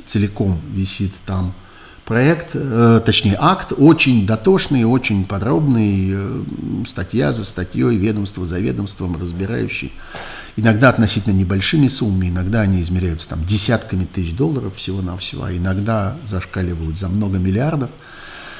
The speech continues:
А, вы можете посмотреть, как расходуются эти деньги. Всё это очень открыто, всё это очень прозрачно, всё это чрезвычайно дотошно расписано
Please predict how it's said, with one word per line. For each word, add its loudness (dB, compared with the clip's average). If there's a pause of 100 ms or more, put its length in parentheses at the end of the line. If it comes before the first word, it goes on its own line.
(220)
А, 2
вы 2
можете 4
посмотреть, 0
как -2
расходуются -2
эти -6
деньги. 0
Всё 2
это 0
очень 4
открыто, 0
всё -2
это -4
очень -4
прозрачно, -4
всё -4
это -2
чрезвычайно -2
дотошно -4
расписано -4